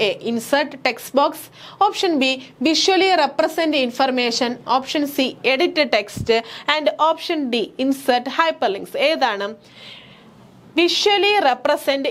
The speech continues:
information. ഓപ്ഷൻ ബി, visually represent information ആണ് എന്തോ സ്മാർട്ട് ആർട്ട് ചെയ്യുന്നത്. അതായത് നമ്മുടെ ഐഡിയാസിനനുസരിച്ച് നമ്മളൊരു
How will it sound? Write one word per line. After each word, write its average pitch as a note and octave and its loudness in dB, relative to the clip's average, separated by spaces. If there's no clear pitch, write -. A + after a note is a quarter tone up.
information. A3 -2
ഓപ്ഷൻ C#4 -2
ബി, C#4 4
visually E4 2
represent C4+ -2
information B3+ -2
ആണ് A#3+ -4
എന്തോ A3 0
സ്മാർട്ട് B3+ 2
ആർട്ട് A3+ -2
ചെയ്യുന്നത്. G#3 -2
അതായത് A3 -2
നമ്മുടെ A#3+ 0
ഐഡിയാസിനനുസരിച്ച് A#3 -2
നമ്മളൊരു A3+ 2